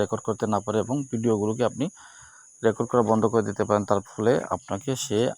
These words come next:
আর কোনোভাবে হ্যারাসমেন্ট করতে পারবে না। প্রথমেই আপনারা মেসেঞ্জারে চলে যাবেন। মেসেঞ্জারে গিয়ে আপনারা থ্রি ডটসের ডান পাশে উপরে ক্লিক করে দিবেন, তারপর সেটিংস আইকনে ক্লিক করে দিবেন,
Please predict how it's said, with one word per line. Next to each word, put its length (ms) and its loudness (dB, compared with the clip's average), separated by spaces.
আর 100 4
কোনোভাবে 440 4
হ্যারাসমেন্ট 420 0
করতে 220 -4
পারবে 200 -6
না। 120 -6
প্রথমেই 360 -2
আপনারা 220 -4
মেসেঞ্জারে 480 2
চলে 180 -2
যাবেন। 180 -4
মেসেঞ্জারে 460 -2
গিয়ে 140 2
আপনারা 240 -4
থ্রি 180 -6
ডটসের 360 -2
ডান 180 2
পাশে 220 -6
উপরে 220 -6
ক্লিক 200 -12
করে 180 0
দিবেন, 260 -4
তারপর 180 -4
সেটিংস 340 -6
আইকনে 300 -2
ক্লিক 200 -8
করে 140 2
দিবেন, 180 -2